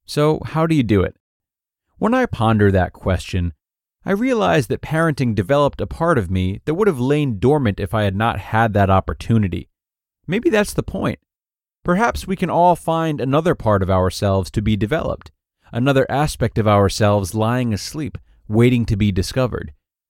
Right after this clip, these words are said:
Your spiritual self, creative self, maybe physical self.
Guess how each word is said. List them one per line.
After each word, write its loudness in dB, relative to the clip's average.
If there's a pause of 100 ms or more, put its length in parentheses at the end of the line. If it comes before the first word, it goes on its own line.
(120)
Your 2
spiritual 0
self, -6 (260)
creative 2
self, -6 (360)
maybe -2
physical -2
self. -4